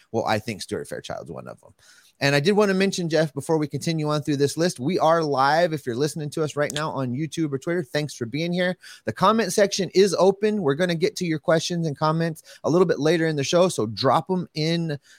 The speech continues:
uh, drop your questions in now. We'll have 'em on the list. If you got a comment about something we're saying right now, uh, get that in there as well. I'll try and throw some of those up on the screen for our YouTube viewers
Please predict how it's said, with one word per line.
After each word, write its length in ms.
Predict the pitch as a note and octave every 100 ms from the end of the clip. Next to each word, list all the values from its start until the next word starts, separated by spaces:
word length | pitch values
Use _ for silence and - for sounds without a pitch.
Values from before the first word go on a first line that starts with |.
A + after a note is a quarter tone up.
| -
uh, 180 | A2+ G#2
drop 240 | A#2 D3
your 80 | D#3+
questions 480 | - D#3 - D3 C#3 C#3
in 260 | C#3+ C3+
now. 320 | A#2+ B2 D3
We'll 180 | F3 A#2
have 220 | G#2 A#2+ B2+
'em 180 | B2+ -
on 240 | A#2+ C3
the 80 | A#2
list. 340 | G#2+ B2 D#3
If 140 | G2+ -
you 60 |
got 160 | F#2 A#2+
a 20 |
comment 320 | - B2 B2+
about 220 | C3 - -
something 280 | B2+ B2
we're 120 | G#2+ G2+
saying 300 | A#2+ B2 C3+
right 200 | C3 A#2
now, 300 | C#3 D3+ D3+ - -
uh, 200 | - D#2+ C2 _
get 200 | - D3
that 160 | C3+ C3+
in 140 | C#3
there 120 | C3+ B2
as 100 | A2
well. 280 | A2+ C#3+
I'll 80 | A#2+
try 220 | - B2
and 100 | A#2
throw 160 | G2+ A2+
some 200 | A2+ A#2
of 80 | A2
those 160 | A2+ -
up 120 | A2+ -
on 200 | A#2 A2
the 60 |
screen 460 | G2 - C3 C3+ C#3
for 220 | - A2
our 120 | G#2+
YouTube 480 | G2+ G#2+ B2 C3 A#2
viewers 380 | A#2 C3 B2